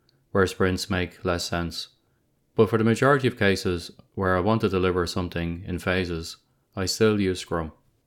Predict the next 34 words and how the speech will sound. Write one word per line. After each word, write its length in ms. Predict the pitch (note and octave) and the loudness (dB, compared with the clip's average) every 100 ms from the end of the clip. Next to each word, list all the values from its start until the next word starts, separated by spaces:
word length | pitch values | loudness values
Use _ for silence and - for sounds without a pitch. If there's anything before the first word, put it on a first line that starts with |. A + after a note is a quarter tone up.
| _ _ - | _ _ -6
I 40 | A#2 | 0
will 100 | B2 | 4
now 160 | E3 | 4
try 220 | D#3+ C3 | 4 2
to 100 | A#2+ | 2
sell 300 | G#2 A2+ G#2 | 2 2 2
Scrum 420 | G2 - G2 F#2+ F2+ | 0 0 0 0 0
to 140 | A#2 | 0
you 400 | G#2 F2+ F2 E2 | 2 2 0 -4
in 80 | G2 | -8
case 240 | F#2 G2+ F#2+ | -2 -2 -2
you 60 | |
still 220 | F2+ F#2+ | -4 -2
have 100 | F#2 | -2
doubts. 400 | - F2 E2 - - _ _ _ _ - | -2 -2 -2 -10 -18 _ _ _ _ -4
But 140 | A2+ | 0
before 420 | A#2 G#2+ B2+ C#3 B2 | 0 2 2 4 2
I 60 | |
do, 480 | A2 G2 F#2+ F#2+ A#2 | 2 2 2 0 -4
I 80 | G2+ | -2
will 120 | F#2 | -2
give 180 | F#2 G2 | 0 0
you 100 | F#2+ | 2
an 60 | G2+ | 2
overview 640 | C3+ A2 F#2+ F2+ F2+ F2+ | 2 2 0 0 0 -2
of 100 | E2+ | -8
Scrum 260 | - A#2+ B2+ | -2 0 0
itself 520 | - F2+ F2 E2+ - _ _ - | -2 -2 -2 -6 -12 _ _ -6
as 160 | F#2+ | -4
a 60 | G2+ | -2
refresher 580 | G2 - B2 A#2 G2+ G2 | -2 2 2 2 0 0
for 160 | G2+ | -2
old 260 | F#2+ G2 F#2+ | 0 0 0
hands 380 | F2+ F2 E2+ | -2 -2 -6